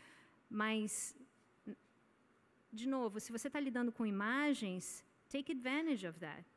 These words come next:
Você tem, tem coisas que já são visuais pra você lidar. Ahn, isso aqui vocês já viram, isso aqui vocês já viram.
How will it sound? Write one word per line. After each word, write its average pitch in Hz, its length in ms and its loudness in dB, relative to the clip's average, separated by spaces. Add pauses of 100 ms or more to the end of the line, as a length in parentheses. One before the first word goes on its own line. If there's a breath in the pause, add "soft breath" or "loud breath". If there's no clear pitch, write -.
(140)
Você 208 260 -6
tem, 240 420 -2 (120)
tem 220 320 0 (120)
coisas 214 340 -2
que - 140 -10
já 220 140 -4
são 226 300 0
visuais 208 640 -6 (260)
pra 196 140 -8
você 180 260 -8
lidar. 180 340 0 (1200 loud breath)
Ahn, 190 920 -8 (4000 loud breath)
isso 233 200 -6
aqui 214 180 -8
vocês 190 320 -10
já 170 120 -8
viram, 294 760 -2
isso 202 220 -10
aqui 185 160 -12
vocês 185 300 -12
já 180 120 -8
viram. 262 580 -4